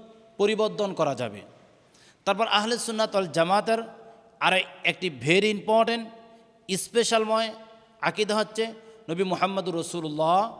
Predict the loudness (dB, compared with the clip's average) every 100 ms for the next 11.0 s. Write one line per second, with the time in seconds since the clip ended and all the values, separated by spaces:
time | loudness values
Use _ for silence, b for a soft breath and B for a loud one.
0 | B B -8 -4 -2 -2 2 4 4 2
1 | 0 0 -4 -4 -4 -6 -6 -4 -4 -4
2 | -8 -10 -10 -8 -2 -2 0 0 0 -2
3 | B B B B B _ _ _ _ _
4 | _ _ _ _ _ _ _ -2 2 2
5 | 2 2 2 0 0 0 -4 -6 -8 -8
6 | -6 -4 -4 -6 -6 -6 -6 -8 -8 -8
7 | -2 0 2 0 -2 -6 B B B B
8 | -4 0 2 0 -2 -8 -14 -20 -20 -4
9 | -2 0 0 -2 -4 -4 -4 -2 -4 -2
10 | -4 -4 -8 -6 -4 -6 -4 -4 -4